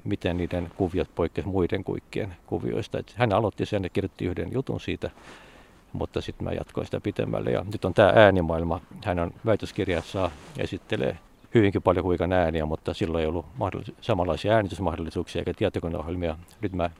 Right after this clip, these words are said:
mulla on neljän vuoden projekti ja mä äänitän kuikkia ja pystyn todistamaan.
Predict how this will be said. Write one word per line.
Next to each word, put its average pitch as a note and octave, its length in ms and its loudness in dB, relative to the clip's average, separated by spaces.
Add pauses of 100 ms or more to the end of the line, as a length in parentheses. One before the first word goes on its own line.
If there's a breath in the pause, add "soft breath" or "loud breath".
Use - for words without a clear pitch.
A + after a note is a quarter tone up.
(140)
mulla - 180 -2
on G2+ 60 2
neljän G2 260 8
vuoden E2+ 240 2
projekti F2 440 0
ja E2+ 40 0
mä F2 120 2
äänitän E2 380 -2 (200)
kuikkia A2 380 -2
ja F2 80 0
pystyn - 320 -6
todistamaan. E2 640 -4